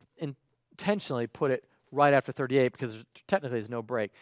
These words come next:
So they pray earnestly, "The Lord of the harvest send out laborers into his harvest." So they do that. And then immediately he called them to himself and his twelve disciples and gave them authority. Look, look, look.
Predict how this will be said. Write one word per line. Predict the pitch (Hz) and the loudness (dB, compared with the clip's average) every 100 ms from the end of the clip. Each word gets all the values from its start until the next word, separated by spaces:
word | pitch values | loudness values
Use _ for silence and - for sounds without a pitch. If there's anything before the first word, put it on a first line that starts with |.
| - - | -20 -18
So | - | 2
they | 156 | 2
pray | 139 - 226 | 4 4 4
earnestly, | 220 208 202 196 | 4 -2 0 0
"The | |
Lord | 156 170 | 2 2
of | |
the | 170 | 4
harvest | 151 151 - | 2 0 0
send | 151 | 2
out | 156 | 2
laborers | 131 147 165 143 120 | 4 4 4 2 -4
into | 123 | -8
his | 113 | -8
harvest." | - 151 110 - | 0 0 0 -6
So | 123 | -6
they | |
do | 110 196 185 | -4 -2 0
that. | 113 98 120 170 - - _ _ - | 0 2 2 0 -6 -20 _ _ 6
And | 185 | 8
then | |
immediately | 180 190 247 180 165 | 8 8 6 8 6
he | 165 | 4
called | - - 208 226 208 | 2 10 12 12 10
them | 190 175 - - _ - | 8 4 0 -16 _ -6
to | - 302 196 165 202 _ _ _ _ _ _ - _ _ | 2 6 6 6 0 _ _ _ _ _ _ -20 _ _
himself | - 214 208 - 294 160 208 - _ _ _ _ - | 2 2 4 10 12 12 10 4 _ _ _ _ 0
and | 175 | 0
his | - | 4
twelve | 214 | 2
disciples | 247 175 156 160 - | 4 6 4 2 -2
and | 175 | 0
gave | 151 147 | 4 4
them | 180 | 2
authority. | 185 - 294 151 | -4 0 2 2
Look, | 208 247 | 0 0
look, | 214 | 0
look. | 170 | -2